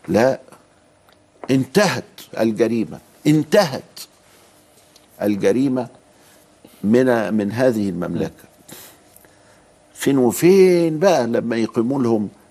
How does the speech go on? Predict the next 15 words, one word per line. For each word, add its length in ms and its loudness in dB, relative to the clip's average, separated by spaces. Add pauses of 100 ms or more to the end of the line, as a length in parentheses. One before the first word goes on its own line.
حد 480 -4
على 920 -2
زاني 580 0
ولا 280 -4
حد 320 -6
على 300 -6
سارق 500 2
ولا 200 -8
حاجة 260 -8
زي 240 -10 (120)
كده. 220 -2 (840)
و، 180 2
آه، 300 4 (800)
آه، 300 -2
آه، 1040 -8